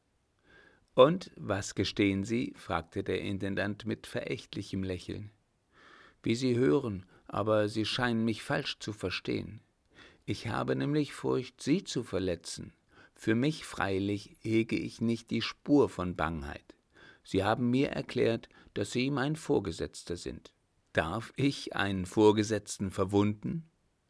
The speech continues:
"Warum nicht, wenn Sie es fertig bringen? Also sagen Sie mir getrost die Stelle, an welcher ich Sie treffen soll." "Das werde ich unterlassen,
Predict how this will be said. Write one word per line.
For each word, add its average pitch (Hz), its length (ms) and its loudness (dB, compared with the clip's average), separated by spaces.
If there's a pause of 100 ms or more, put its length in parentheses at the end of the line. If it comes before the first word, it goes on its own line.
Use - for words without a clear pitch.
(400)
"Warum 90 420 4
nicht, 82 320 -2 (240)
wenn 107 140 0
Sie 127 100 0
es 120 160 0
fertig 110 520 -4
bringen? 135 540 -2 (220)
Also 90 460 -2 (240)
sagen 127 340 4
Sie 120 140 2
mir 120 240 4
getrost 120 520 2
die 117 120 2
Stelle, 117 400 4
an 117 160 4
welcher 123 360 2
ich 135 260 -2
Sie - 180 -4
treffen 92 420 -6
soll." 85 300 -6 (1120)
"Das 107 400 -4
werde 120 280 2
ich - 260 -2
unterlassen, 113 800 -2